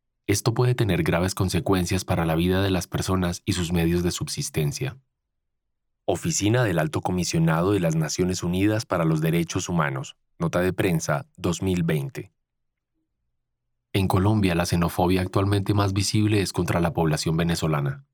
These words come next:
Los discursos antimigratorios se manifiestan en el lenguaje a través de palabras como invasión, amenaza o problema.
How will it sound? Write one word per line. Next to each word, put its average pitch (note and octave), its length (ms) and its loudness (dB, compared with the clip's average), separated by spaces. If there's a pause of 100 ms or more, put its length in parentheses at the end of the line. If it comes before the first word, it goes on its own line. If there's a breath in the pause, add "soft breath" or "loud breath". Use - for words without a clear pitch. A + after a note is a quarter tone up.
(420 loud breath)
Los G2 160 2
discursos G2+ 460 0
antimigratorios G2 840 2
se - 80 2
manifiestan F2+ 600 0
en F#2+ 120 2
el F2 120 2
lenguaje E2+ 480 2
a G#2+ 40 0
través E2 320 0
de F2 120 0
palabras E2 420 0
como F2 460 0
invasión, F#2 800 0
amenaza E2+ 800 0
o - 140 0
problema. D#3+ 580 0